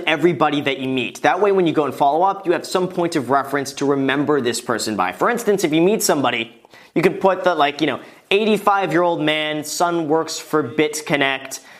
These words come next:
likes the color blue and the number forty-seven, wants to sell in a few weeks." It's like something like that where all of a sudden when you come to call or email them,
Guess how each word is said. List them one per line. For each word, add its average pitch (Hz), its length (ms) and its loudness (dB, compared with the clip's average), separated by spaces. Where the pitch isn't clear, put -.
likes 165 360 2
the 190 100 2
color 175 360 2
blue 156 440 4
and 147 100 0
the 135 80 -2
number 143 380 0
forty-seven, 131 1120 0
wants 165 280 2
to 160 120 0
sell 151 340 2
in 131 80 -2
a 120 40 -4
few 143 220 -2
weeks." 123 220 0
It's - 200 -4
like 240 120 0
something 262 320 0
like 214 160 2
that 170 260 2
where 151 120 2
all 165 160 2
of 160 80 -4
a 151 40 -8
sudden 143 460 -2
when 123 160 -2
you 123 80 0
come 123 440 -2
to - 180 0
call 160 280 2
or 160 80 0
email 208 400 2
them, 165 140 -4